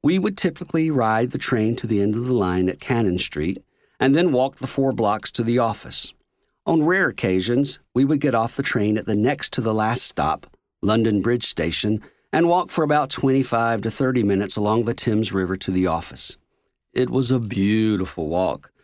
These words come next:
through the Borough Market, where even early in the morning the aroma of fresh baked bread and bacon sizzling on the grill would permeate the air. Next would come the Golden Hind, a replica of a ship that was captained by Sir Francis Drake in the mid-fifteen hundreds.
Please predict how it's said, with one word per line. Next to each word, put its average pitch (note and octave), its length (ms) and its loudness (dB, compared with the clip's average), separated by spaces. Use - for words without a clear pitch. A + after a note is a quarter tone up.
through C#3+ 120 4
the C3+ 100 2
Borough C3 340 2
Market, G#2 540 0
where A2 340 0
even D3+ 400 2
early D#3+ 380 2
in D#3 100 2
the C#3+ 60 2
morning G2+ 340 0
the G2+ 140 0
aroma C3 460 2
of F#2 140 -4
fresh - 520 -4
baked - 420 -4
bread C3+ 380 0
and G2+ 200 0
bacon C3+ 440 0
sizzling C#3 500 0
on B2 80 2
the A2 80 -2
grill B2+ 560 0
would A#2 180 -2
permeate B2 560 2
the A2 180 0
air. F#2 240 -2
Next G2+ 360 0
would A#2 120 -4
come B2 220 2
the A#2 80 -2
Golden A2 400 2
Hind, D2+ 500 -4
a A2 80 0
replica C#3+ 480 0
of C#3+ 180 -2
a D#3 40 0
ship A#2 340 -2
that - 160 -2
was - 140 -6
captained A2+ 440 -2
by F2+ 120 -2
Sir F#2+ 180 -4
Francis A2 520 -4
Drake F#2 320 -4
in G2+ 80 0
the G#2 80 2
mid-fifteen G2 640 0
hundreds. G2 560 -4